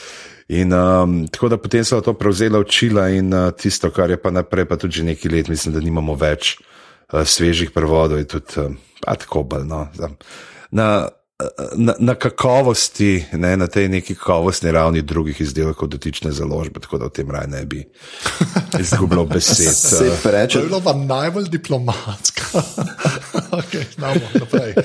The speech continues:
Speaker 3: sorry.
Speaker 1: Da je, eh, tako da drugače v slovenščini, no, lahko samo še omenim, da imamo trilogijo o Nomih,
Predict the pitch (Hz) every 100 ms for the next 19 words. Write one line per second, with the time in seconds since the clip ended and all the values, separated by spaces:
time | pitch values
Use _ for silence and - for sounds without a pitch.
0 | - 160 - 117 117 - - - 110 92
1 | 104 113 113 104 82 104 104 104 - 143
2 | 135 113 123 139 147 147 135 127 143 143
3 | 123 123 120 117 123 113 117 113 107 98
4 | 101 110 117 127 110 - 104 104 101 120
5 | 117 101 110 143 165